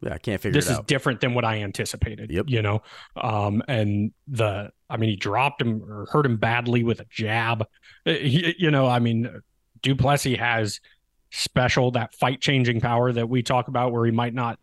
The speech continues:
Speaker 2: put you out one punch, but every time he's connecting, you see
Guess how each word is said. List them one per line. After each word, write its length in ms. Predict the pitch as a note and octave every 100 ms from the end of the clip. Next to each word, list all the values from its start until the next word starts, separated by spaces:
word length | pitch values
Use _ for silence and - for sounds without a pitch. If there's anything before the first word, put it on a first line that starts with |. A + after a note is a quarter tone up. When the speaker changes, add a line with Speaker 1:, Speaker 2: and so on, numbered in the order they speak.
| -
Speaker 2:
put 200 | - B2
you 100 | B2+
out 200 | B2 A#2
one 240 | A#2+ A#2 G#2
punch, 380 | B2 A#2+ - -
but 260 | B2 A2 - - - _ _ -
every 840 | C3 C#3 C3+ _ - B2+ A#2 A#2
time 360 | A2 B2+ C3 A#2+
he's 160 | A#2+
connecting, 680 | - A2+ G#2+ A2 - B2 A#2+ - _ _
you 220 | B2 G#2+ G2+
see 680 | - - - B2+ A#2 A#2